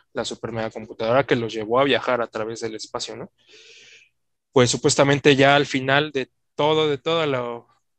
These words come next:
todo el universo, y cuando ya se está acabando la última reserva energética también del, del humano en el último planeta en el que habitan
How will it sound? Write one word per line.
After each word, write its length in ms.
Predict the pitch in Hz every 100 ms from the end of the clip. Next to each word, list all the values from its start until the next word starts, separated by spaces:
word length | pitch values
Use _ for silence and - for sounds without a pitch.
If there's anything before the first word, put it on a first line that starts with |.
| _
todo 120 | 151
el 60 | 151
universo, 640 | 143 120 127 147 - 170 160
y 60 |
cuando 240 | - 127 127
ya 80 |
se 60 | 127
está 120 | -
acabando 540 | - 143 143 143 143 143
la 120 | 123
última 320 | 131 139 139
reserva 480 | 127 120 143 139 135
energética 640 | 127 117 - 139 - - 127
también 400 | - 117 123 127
del, 260 | 123 113
del 180 | 117 117
humano 360 | 113 123 143 165
en 80 | 123
el 80 |
último 300 | 120 127 127
planeta 320 | 120 117 123 143
en 80 |
el 100 | 123
que 100 | -
habitan 320 | 120 135 170